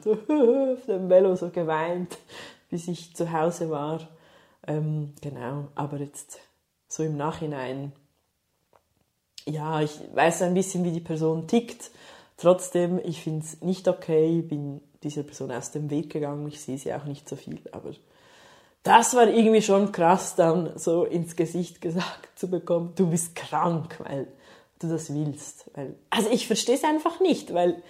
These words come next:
alle Menschen haben einfach unterschiedliche Bedürfnisse und wir sind immer noch nicht so weit, dass man das einfach akzeptieren kann, solange ich niemand anderen mit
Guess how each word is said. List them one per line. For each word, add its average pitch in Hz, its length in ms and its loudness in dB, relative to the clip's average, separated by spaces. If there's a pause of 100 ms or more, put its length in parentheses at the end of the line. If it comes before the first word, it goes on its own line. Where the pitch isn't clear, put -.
(380)
alle 285 240 10
Menschen 277 380 4
haben 240 200 2
einfach 240 280 -2
unterschiedliche 247 880 -2
Bedürfnisse 233 800 -2
und 180 180 -4
wir 196 120 -2
sind 196 200 -4 (100)
immer 247 240 2
noch 254 180 -4
nicht 220 200 -4
so 190 120 -2
weit, 190 420 -4 (800)
dass 165 200 -6
man 160 260 -6
das 156 220 -4
einfach 156 400 -10
akzeptieren 240 640 -6
kann, 226 220 -2
solange 160 380 -2
ich 214 140 -6
niemand 196 400 -4
anderen 196 600 -2
mit 170 300 -10